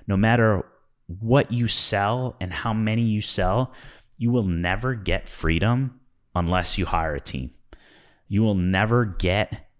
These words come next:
to where you wanna go and the level of success that you want to achieve without a team. You will not get anywhere,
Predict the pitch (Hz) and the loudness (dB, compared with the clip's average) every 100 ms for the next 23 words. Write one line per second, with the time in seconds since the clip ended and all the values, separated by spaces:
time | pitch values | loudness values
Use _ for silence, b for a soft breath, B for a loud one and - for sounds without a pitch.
0 | _ _ _ _ _ - - 104 110 107 | _ _ _ _ _ -4 0 2 2 2
1 | 104 98 87 67 104 131 98 85 90 - | 0 -4 -6 -2 2 4 4 2 -2 -10
2 | b b b 95 90 101 117 104 92 - | b b b 0 2 2 2 0 -4 -8
3 | 80 - 110 - 101 90 - b b b | -8 -4 -4 -4 -4 -4 -6 b b b
4 | 107 131 113 117 95 87 - - 151 160 | 0 0 0 -2 -4 -4 6 6 6 4
5 | - - b b b _ _ _ 85 80 | -2 -8 b b b _ _ _ -4 -2
6 | 87 76 - 78 69 69 _ _ _ 98 | -2 -4 -6 -6 -6 -8 _ _ _ -6
7 | 87 110 117 113 107 - 98 85 90 92 | 0 4 4 4 2 0 2 2 0 0
8 | 92 - - - 80 87 80 - - - | -4 -8 -16 -12 0 0 0 -4 -14 -20
9 | - _ - 90 85 73 76 78 76 | -20 _ -4 0 0 -2 -4 -4 -6